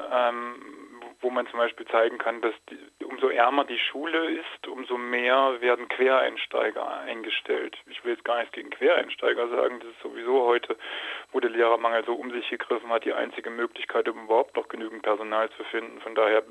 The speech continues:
lieber ein Quereinsteiger als kein Quereinste-, äh, als gar kein Lehrer. Ähm, aber, ähm, was sich daran zeigt, ist, dass, ähm, also ich nehme den Quereinsteiger und stelle den ein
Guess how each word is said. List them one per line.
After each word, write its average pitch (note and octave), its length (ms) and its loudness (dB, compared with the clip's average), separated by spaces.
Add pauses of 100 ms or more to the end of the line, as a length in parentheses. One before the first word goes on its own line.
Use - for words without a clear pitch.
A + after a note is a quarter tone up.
lieber A2+ 180 -2
ein A2 80 -4
Quereinsteiger A2+ 600 2
als G#2 140 2
kein D3 240 4
Quereinste-, A2+ 680 2
äh, B2+ 60 2
als - 160 4
gar B2 140 4
kein A2 240 2
Lehrer. A2 280 4 (600)
Ähm, B2+ 320 4
aber, C3 480 6 (400)
ähm, B2 420 0 (100)
was C3 180 4
sich D3 120 0
daran B2+ 400 2 (140)
zeigt, C#3 480 2
ist, - 320 -2 (260)
dass, C#3 240 4 (300)
ähm, A#2+ 500 -2 (560)
also C3 140 0
ich C#3 160 -6
nehme D3 220 0
den C#3 100 0
Quereinsteiger C3 1000 4 (540)
und B2 120 -6
stelle B2+ 260 0
den B2 180 -6
ein C#3+ 560 0